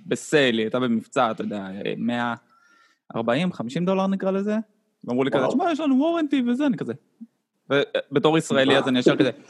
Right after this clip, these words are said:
Speaker 1: "לא מאמין לך, אתה
Speaker 2: חרבן
Speaker 1: בא
Speaker 2: לי
Speaker 1: לי,
Speaker 2: מכנסיים.
Speaker 1: אתה בא לדפוק אותי, אני לא, לא רוצה את זה", ואז כזה חשבתי, "רגע, לא, שמ-, שמעתי תמיד על האגדה הזאת, ושזה טוב, אז תעשה את זה", עשיתי את זה, ואיכשהו יצא ש-, אה, שברתי את המצילה, היא החזיקה לי באמת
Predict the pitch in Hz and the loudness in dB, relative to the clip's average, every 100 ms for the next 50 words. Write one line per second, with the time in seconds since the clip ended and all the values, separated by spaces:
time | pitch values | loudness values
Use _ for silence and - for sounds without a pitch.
0 | - - 147 170 170 165 151 156 120 123 | -16 0 2 4 4 2 2 4 6 6
1 | 127 131 131 113 143 120 104 104 107 135 | 6 6 6 4 4 4 2 0 0 4
2 | 170 160 160 175 175 170 156 131 127 147 | 4 6 6 6 2 2 4 4 4 4
3 | 147 160 160 147 120 117 123 139 - 139 | 2 2 2 0 2 0 0 -2 -2 -10
4 | 131 131 147 165 139 196 - - - 151 | -8 -6 -6 0 2 4 2 -2 -4 0
5 | 156 175 165 156 170 165 135 127 156 175 | 2 2 0 2 2 4 2 2 2 2
6 | 185 156 131 120 120 175 196 175 127 - | 0 -2 -4 -4 -2 2 2 0 -6 -6
7 | 120 - 147 123 110 104 151 185 190 247 | -8 -4 -2 -2 -4 -6 -4 -4 -2 -2
8 | 269 _ _ _ _ - - 156 170 139 | -2 _ _ _ _ -8 -2 -2 0 -2
9 | 110 - 156 - 123 110 101 - 117 - | -2 -2 -4 -2 -4 -4 -8 -4 -4 -4
10 | 113 127 139 131 120 113 139 131 - 135 | -4 -4 -2 -4 -6 -4 -2 -2 -4 -6
11 | 131 127 110 107 123 143 - | -2 -2 -2 0 2 2 -2